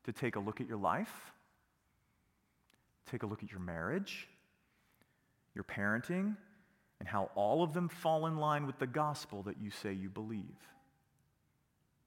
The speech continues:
Maybe you've done everything awesome, and this is just the way things go. It happens.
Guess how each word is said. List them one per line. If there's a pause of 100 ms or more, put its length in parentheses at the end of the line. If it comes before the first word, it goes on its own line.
(960)
Maybe (480)
you've
done (100)
everything
awesome, (1200)
and
this
is
just
the
way
things
go. (1120)
It
happens.